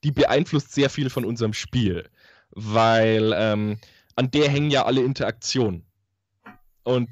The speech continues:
das ist ja das, was aktuell so scheiße ist. Weil, ich mein, wenn das Spiel absolut einwandfrei laufen würde, die N P Cs würden sich einwandfrei bewegen, Mobilglas würde immer aufgehen,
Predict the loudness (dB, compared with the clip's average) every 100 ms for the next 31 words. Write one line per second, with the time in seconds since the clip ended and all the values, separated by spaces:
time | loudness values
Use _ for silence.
0 | -2 -2 -2 -2 -2 -2 -4 -4 -2 -2
1 | -2 0 0 0 -2 -6 -6 -2 -2 -4
2 | -6 -2 -2 -2 -2 0 -2 -2 -4 -2
3 | -2 -4 -6 -2 -2 0 -2 0 2 4
4 | 4 2 0 -4 -2 -2 -2 -4 -4 -4
5 | 0 0 2 0 0 -4 -4 -8 -2 0
6 | 0 0 0 0 0 0 -2 -4 -2 0
7 | 0 0 2 2 2 0 0 2 2 0
8 | 0 -2 -2